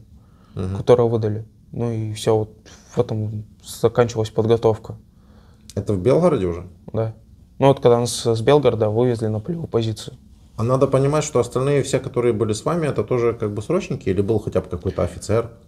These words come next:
Speaker 2: Там были сержанты ещё.
Speaker 1: Сержанты,
Speaker 2: Да.
Speaker 1: которые контрактники уже?
Speaker 2: Да. Там,
Speaker 1: Мгм.
Speaker 2: которые, ну, сами контрактники.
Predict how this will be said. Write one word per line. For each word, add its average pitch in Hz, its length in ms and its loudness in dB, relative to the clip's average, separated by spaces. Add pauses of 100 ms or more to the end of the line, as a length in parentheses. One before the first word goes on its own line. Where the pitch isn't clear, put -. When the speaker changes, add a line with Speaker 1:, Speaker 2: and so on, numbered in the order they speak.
(140)
Speaker 2:
Там 127 380 4
были 139 220 2
сержанты 120 480 -2
ещё. 110 240 -6 (340)
Speaker 1:
Сержанты, 101 480 -2
Speaker 2:
Да. - 140 -2
Speaker 1:
которые 101 180 2
контрактники 87 500 -4
уже? 69 160 -18 (120)
Speaker 2:
Да. 113 260 -4 (480)
Там, 120 140 4
Speaker 1:
Мгм. 92 160 -4
Speaker 2:
которые, 120 340 0
ну, 123 140 -2
сами 107 280 -10
контрактники. 107 560 -12